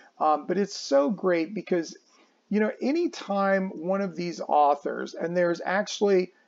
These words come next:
ninety-seven authors down here that regularly write books, um, that have them out, and, um,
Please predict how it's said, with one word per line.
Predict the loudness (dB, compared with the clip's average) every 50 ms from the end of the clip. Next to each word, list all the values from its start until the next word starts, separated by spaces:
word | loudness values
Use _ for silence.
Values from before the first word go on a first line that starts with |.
| _ -14
ninety-seven | -12 -12 -8 0 2 4 4 4 2 2 0 0 0 2 0 0 -2 -4 -4 2 4 4 4 4 4 2 0
authors | 0 0 2 4 6 6 4 4 2 -2 -4 -4 -4 -6 -6
down | -6 -4 -4 -2 -4 -4 -8 -10
here | -10 -8 -8 -6 -6 -8 -8 -10 -14 _ _ _ _ _ _ _ _ 0
that | 2 2 2
regularly | -2 -8 -6 0 6 8 8 8 8 4 2 0 0 0 0 0 0 0 0
write | 0 -2 2 4 6 6 6 4 0 -4 0
books, | 4 6 6 6 6 4 2 0 -6 -16 -16 -14 -16 -18 _ _ _ _ _ _ _ -2
um, | 0 2 4 4 4 4 2 2 0 -2 -4 -8 -14 -16 -16 -8 0
that | 4 4 4 4 4 0 -6
have | -12 -4 0 4 4 4 4 2 -2
them | -2 -2 -2
out, | -2 -2 0 0 2 0 0 -2 -4 -10 -16 -18 _ -20 _ _ _ _ -4
and, | -2 0 2 4 4 4 4 4 2 0 -2
um, | -6 -4 -4 -4 -4 -6 -8 -10 -14